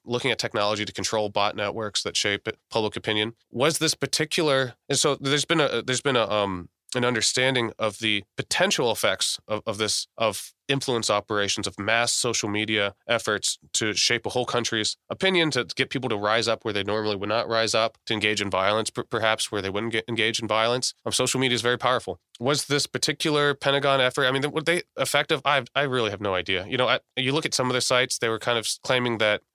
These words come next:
Iranians were harvesting the organs of Afghan refugees and, you know, kind of spreading the kind of nasty stories that you, you know, that, that, like, Russians, it's, it's, it's such an equivalent to what Russians were doing to the U S on some, some level.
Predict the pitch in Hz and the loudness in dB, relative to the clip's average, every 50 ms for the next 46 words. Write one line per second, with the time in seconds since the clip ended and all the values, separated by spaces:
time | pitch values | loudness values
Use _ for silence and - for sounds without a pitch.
0 | _ - 110 107 110 110 110 113 117 113 110 110 107 - 107 104 101 104 98 92 | _ -4 0 2 2 4 2 2 2 0 0 0 -2 -2 0 0 0 0 0 0
1 | 104 104 113 110 107 104 - 117 107 107 104 101 98 98 98 104 101 107 101 101 | 0 0 0 0 -2 -2 0 0 0 0 0 0 0 0 0 0 0 -2 -2 0
2 | 107 101 - - - - 98 95 95 90 87 - - - _ _ - 110 110 104 | 0 -2 -2 -2 -2 -2 -2 0 0 -2 -4 -8 -12 -14 _ _ -2 -2 -2 0
3 | - 110 104 104 101 101 98 - 107 101 101 104 104 101 101 101 95 - 95 92 | 0 0 2 2 2 0 0 0 -2 -2 0 0 2 2 2 0 0 0 -2 -2
4 | 104 139 180 185 - 185 160 139 - - 127 123 123 123 113 107 - - 113 110 | -2 -2 -2 0 2 2 2 2 0 0 2 2 2 0 0 -2 -2 -2 0 0
5 | 107 95 - - - _ _ _ _ 123 117 117 117 - - 107 - 117 110 107 | 0 -2 -4 -10 -18 _ _ _ _ 2 2 2 2 2 0 -2 0 0 0 0
6 | 110 98 95 107 104 104 107 113 110 - 120 110 107 113 107 104 98 101 - _ | 0 0 2 2 0 2 0 -6 -6 -6 -6 -4 -2 -2 0 0 -2 -2 -6 _
7 | _ - - - 90 110 110 107 - 107 104 101 98 - _ _ _ - 107 120 | _ -20 -20 -10 -6 -4 -4 -2 -2 -2 -2 -2 -2 -6 _ _ _ -4 -2 0
8 | 120 117 - 123 113 104 - - _ - 160 147 139 143 - 143 131 - - 175 | 0 2 0 -2 -2 -4 -6 -10 _ -8 -6 -4 -4 -2 -2 -2 -2 0 0 0
9 | - - 139 123 117 101 - 120 117 110 104 95 - 110 110 - 107 104 107 101 | 2 2 0 0 0 -2 -2 -2 0 0 -2 -2 -2 -2 -4 -2 0 -2 0 0
10 | - 113 101 98 95 104 104 98 98 98 - _ _ _ _ - - 113 110 104 | -2 -2 -4 -4 -2 -2 0 0 -2 -4 -6 _ _ _ _ -6 -2 0 0 2
11 | 107 117 127 131 127 - - 95 - - 101 98 - - - 113 104 101 101 98 | 2 4 4 2 2 0 -2 -2 -2 -2 -4 -4 -4 -2 -2 0 2 2 2 2
12 | 95 98 92 95 | 2 0 -4 -4